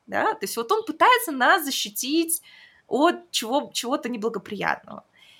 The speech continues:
И, может быть, да, какими-то не самыми эффективными методами, но лим-, реакция лимбической системы — система защиты. И если мы можем стабилизировать своё состояние, вот я, у меня есть такой термин,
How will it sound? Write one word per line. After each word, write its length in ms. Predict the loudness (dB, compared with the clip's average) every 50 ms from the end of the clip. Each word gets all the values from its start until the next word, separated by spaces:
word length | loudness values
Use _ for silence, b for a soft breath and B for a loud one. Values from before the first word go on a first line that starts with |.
| b b b
И, 120 | _ -4 -4
может 320 | 0 2 2 2 2 4 2
быть, 160 | 2 4 8
да, 200 | 10 10 10 10
какими-то 480 | 8 2 -4 -6 -6 -6 -6 -6 -6
не 80 | -6 -4
самыми 320 | 2 2 2 2 2 -2
эффективными 500 | -6 -6 -8 -6 -6 -4 -4 -4 -4 -4
методами, 440 | -2 -2 -2 -2 -2 _ -12 -12 -10
но 380 | -8 -6 -2 0 2 2 0 0 -4
лим-, 220 | -8 -10 -10 -10 -12 -10 -6
реакция 360 | 2 2 2 2 2 -4 -8
лимбической 340 | -6 -4 -4 -6 -6 -6 -10
системы — 280 | -10 -8 -6 -6 -4 -4
система 320 | -6 -6 -6 -4 -4 -2 0
защиты. 420 | 0 0 0 -2 -4 -4 -8 -10
И 100 | -12 -8
если 420 | -4 -4 -4 -2 -2 -4 -4 -4 -4 B B B B B B B
мы 500 | -6 -4 -2 0 0 0 0 0 -2 -4 -6
можем 300 | -2 0 0 0 0 -4
стабилизировать 680 | -6 -8 -6 -8 -6 -6 -6 -4 -2 0 0 0 -2 -4
своё 160 | -10 -10 -12
состояние, 520 | -10 -10 -10 -8 -6 -4 -4 -4 -2 -2 -4
вот 120 | -4 -2 0
я, 320 | 2 4 4 4 4 4
у 20 | 2
меня 80 | -2 -6
есть 120 | -8 -8
такой 200 | -8 -4 -4 -6 -4
термин, 460 | -2 -4 -2 -2 -2 -4 -4 -6